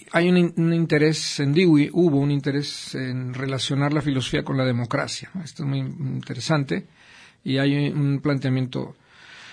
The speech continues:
crítico, efectivamente, contra lo que, eh, con lo que está pasando, ¿no? En ese momento en Estados Unidos y en las democracias, eh, modernas, ¿no? ¿Cu-, cuál es ahí la, la importancia de esta visión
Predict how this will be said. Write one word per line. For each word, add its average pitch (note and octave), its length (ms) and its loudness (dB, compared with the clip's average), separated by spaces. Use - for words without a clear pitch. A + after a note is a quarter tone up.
crítico, D3+ 480 4
efectivamente, D3 680 -2
contra C3 300 -6
lo A#2+ 140 -8
que, C3+ 120 -10
eh, B2 40 -8
con C3 240 -4
lo B2 100 -8
que - 80 -12
está - 180 -2
pasando, D3 440 0
¿no? C3+ 100 -2
En C#3+ 60 -2
ese C#3 160 -4
momento C#3 500 -2
en D3 100 -2
Estados D3 360 2
Unidos E3+ 480 2
y C3 180 -2
en B2+ 60 -2
las B2+ 100 -4
democracias, B2+ 680 -6
eh, A#2+ 180 -8
modernas, B2+ 460 -4
¿no? F#3+ 220 -4
¿Cu-, - 180 -12
cuál F#3 180 2
es F3 180 0
ahí D#3+ 200 0
la, D3 260 -2
la C3+ 100 -6
importancia C#3 580 -4
de C3+ 180 -4
esta C#3 220 -10
visión C3+ 460 -4